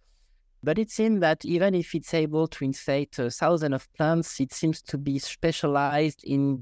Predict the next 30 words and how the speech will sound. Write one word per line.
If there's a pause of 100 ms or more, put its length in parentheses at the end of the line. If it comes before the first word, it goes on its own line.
(100)
dicotyledon
plants
and
not
really
infecting (420)
monocots
like
cereals.
So, (460)
you
know,
we
have
to
understand
why,
because
it (140)
infects
so
many
plants,
but
not
some (280)
other
types.
So (380)
this,